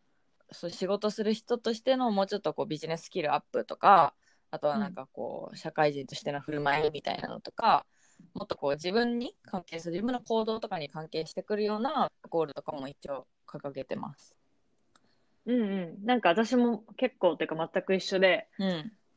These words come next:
Speaker 2: 私、うちの会社の人事が、うちはね、クォーター制なので、本当に三ヶ月ごとに、
Speaker 1: うん。
Speaker 2: あの、私の上司と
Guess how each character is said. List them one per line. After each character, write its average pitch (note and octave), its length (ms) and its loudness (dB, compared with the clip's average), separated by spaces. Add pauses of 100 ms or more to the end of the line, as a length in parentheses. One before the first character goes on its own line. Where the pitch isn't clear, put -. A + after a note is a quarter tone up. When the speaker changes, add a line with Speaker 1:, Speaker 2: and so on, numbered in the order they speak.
Speaker 2:
私、 G3+ 320 4
う G#3+ 240 -4
ち A3 140 2
の G3+ 320 4
会 G#3 200 4
社 G#3 140 -2
の G3 160 2
人 G3+ 220 4
事 D#3 220 -4 (560)
が、 C4+ 380 6 (340)
う G#3 100 -2
ち D4+ 120 2
は D4 120 6
ね、 C#4 120 6
ク - 120 0
ォ D4 160 12
ー - 20 6
タ D4 100 6 (100)
ー D4 40 4
制 C#4+ 560 6 (120)
な C4 140 -2
の G3 160 2
で、 E3 240 6
本 G3+ 240 -4
当 G3 120 -2
に F#3+ 300 -2 (220)
三 A3+ 200 2
ヶ A#3 120 6
月 A3 260 6
ご A3+ 120 6
と E3+ 140 2
に、 D3 260 -8
Speaker 1:
う F#3+ 60 0
ん。 F#3+ 680 0
Speaker 2:
あ E3+ 220 2
の、 E3+ 500 2 (160)
私 F#3+ 300 0
の F3 280 -2
上 F#3+ 220 6
司 - 160 -14
と D#4+ 360 2